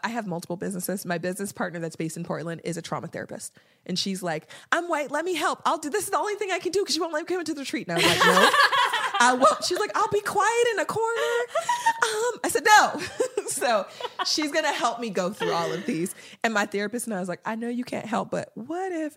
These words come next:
Speaker 1: in session I ask questions?" <laughs> So I'm like, I have a team to do it.
Speaker 2: Great.
Speaker 1: But, like, at the retreat, I'm not teaching. I'm making sure it's a safe space and supporting and being a person. So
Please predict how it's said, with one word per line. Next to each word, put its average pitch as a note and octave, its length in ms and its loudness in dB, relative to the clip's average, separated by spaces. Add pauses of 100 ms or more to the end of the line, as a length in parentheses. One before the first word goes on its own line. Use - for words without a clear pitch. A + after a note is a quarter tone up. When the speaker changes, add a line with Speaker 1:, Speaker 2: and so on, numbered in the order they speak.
(120)
Speaker 1:
in G#3 200 -2
session A#3 1040 -2 (380)
I - 140 -6 (240)
ask - 140 -10 (120)
questions?" - 680 0 (240)
<laughs> C#4 1200 0
So - 200 -2
I'm B3 220 2
like, A#3 320 -2
I G#3 80 2
have A3 240 2
a - 40 -8
team - 380 -6
to F3 100 -4
do E3 140 -4
it. - 160 -6 (180)
Speaker 2:
Great. E3 220 -4
Speaker 1:
But, A#3 180 2
like, G3 240 -2
at G3 140 0
the G#3 80 -2
retreat, G3+ 340 -2
I'm E3+ 100 -4
not D#3+ 160 -6
teaching. - 360 -12 (440)
I'm F3+ 160 -2
making F3 280 -4
sure E3+ 120 -4
it's E3 100 -8
a F3 40 -8
safe D#3+ 220 -6
space D3 380 -10
and D#3+ 180 -8
supporting C#3 680 -10
and D#3 220 -10
being D#3 180 -8
a D#3 40 -12
person. D#3 400 -10
So E3+ 340 -2